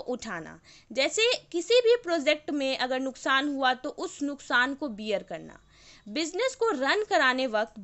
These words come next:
बहुत सारे रिस्क आते हैं। ओके, जैसे risk of loss due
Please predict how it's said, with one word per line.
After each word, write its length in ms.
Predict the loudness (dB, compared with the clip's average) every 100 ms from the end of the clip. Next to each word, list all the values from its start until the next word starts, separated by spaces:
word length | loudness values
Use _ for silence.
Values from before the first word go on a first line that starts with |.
| -8
बहुत 400 | -4 2 4 4
सारे 400 | 2 4 4 2
रिस्क 320 | -2 -2 -4 -8
आते 240 | -8 -8
हैं। 280 | -14 -14 -20 _ _ -14
ओके, 240 | -6 -6 -6 -12 -20 -20 -20 -18 -4
जैसे 340 | -2 2 4 6 6 4
risk 440 | 0 0 -2 -4 2
of 260 | 4 4 2 -12 -8 0
loss 340 | 4 6 4 0
due 200 | -8